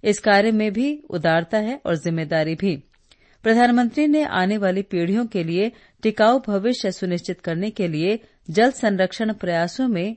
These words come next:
लोगों की भागीदारी पर जोर दिया। श्री मोदी ने कहा कि जल संरक्षण हमेशा से भारत की सांस्कृतिक चेतना का अभिन्न अंग रहा है। भाजपा के वरिष्ठ नेता और गृह मंत्री अमित शाह ने कल जम्मू में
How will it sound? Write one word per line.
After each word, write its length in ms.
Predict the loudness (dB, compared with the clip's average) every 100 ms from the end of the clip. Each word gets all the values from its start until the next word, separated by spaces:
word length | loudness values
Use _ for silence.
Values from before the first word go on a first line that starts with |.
| -8
लोगों 340 | -4 -2 -2
की 160 | -2 -4
भागीदारी 600 | -4 -4 -4 -2 0 0
पर 200 | -2 -2
जोर 260 | 0 0 0
दिया। 300 | 0 0 -2 _ _ _ _ _ _ _
श्री 140 | 2 4
मोदी 260 | 6 4
ने 100 | 4
कहा 260 | 2 0 0
कि 160 | -2
जल 220 | 0 0 0
संरक्षण 720 | 0 0 0 -2 -2 -2 -2 _ _ 0
हमेशा 440 | 2 4 2 0
से 240 | -2 -2 -4
भारत 380 | -2 -2 -2 -4
की 160 | -6
सांस्कृतिक 640 | -4 -4 -4 -6 -6 -6 -4
चेतना 440 | -4 -2 0 0
का 300 | 2 0 0 -6 _ -2
अभिन्न 420 | 0 4 4 4
अंग 340 | 0 -2 0
रहा 380 | -2 -2 -2 0
है। 340 | 0 0 -2 -12 -18 -16 -14 -16 _ _ _ -4
भाजपा 480 | 4 4 4 2 2
के 160 | 2
वरिष्ठ 420 | 0 2 2 0 0
नेता 360 | 0 0 0
और 180 | 2 0
गृह 240 | 0 0
मंत्री 360 | 0 0 -2 -4
अमित 300 | 0 0 -2
शाह 340 | -2 -2 0
ने 200 | 0 -2 -6 _ _
कल 140 | 2 4
जम्मू 340 | 4 4 4
में 280 | 2 0